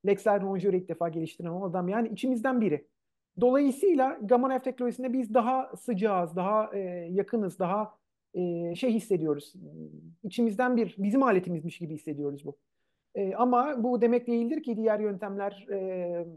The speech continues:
bundan eksik yöntemlerdir. İyi yapıldığı takdirde, e, işte CyberKnife olsun, TrueBeam olsun, diğer makinelerle verilen radyo cerrahi, e, arasında pratikman, e, bir fark olduğunu düşünmüyorum ben.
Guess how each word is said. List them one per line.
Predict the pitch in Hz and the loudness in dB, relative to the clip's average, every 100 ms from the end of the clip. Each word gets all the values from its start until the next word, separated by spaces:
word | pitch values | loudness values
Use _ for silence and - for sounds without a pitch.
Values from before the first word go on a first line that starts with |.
| 143 | -14
bundan | 190 202 202 | -6 -4 -2
eksik | 208 - 240 | -2 -2 -2
yöntemlerdir. | 214 175 180 165 156 151 - _ _ _ - | 0 2 0 -2 -4 -6 -10 _ _ _ 0
İyi | 233 247 | 2 6
yapıldığı | 247 240 214 226 | 6 4 2 2
takdirde, | 233 196 - 185 160 208 - 190 | 0 -2 -2 -4 -2 -4 -6 -8
e, | 185 175 170 160 | -6 -4 -6 -10
işte | - 185 | -10 -10
CyberKnife | - 208 214 208 202 196 190 | -2 0 2 0 -2 -2 -4
olsun, | 185 208 190 | -6 -6 -8
TrueBeam | 185 196 180 208 | -4 -4 -2 -4
olsun, | 196 185 190 180 | -4 -6 -6 -4
diğer | 190 196 | 0 0
makinelerle | 208 208 220 202 190 190 180 196 _ _ _ | 0 -4 -4 -2 -2 -4 -4 -6 _ _ _
verilen | 196 202 202 | 0 2 0
radyo | 196 202 | 0 -2
cerrahi, | 185 190 175 175 185 185 _ _ - | -2 0 0 0 -2 -4 _ _ -10
e, | 185 175 180 175 165 | -8 -6 -8 -12 -10
arasında | - 240 240 226 220 - | 2 2 4 -2 -4 -4
pratikman, | - 240 302 247 226 220 208 | -2 -2 -2 0 -2 -4 -10
e, | 185 185 | -10 -6
bir | 220 | -4
fark | - 220 208 | 0 2 2
olduğunu | 175 220 247 | 0 0 -2
düşünmüyorum | 190 196 175 160 156 | -4 -2 0 0 -2
ben. | 147 | -6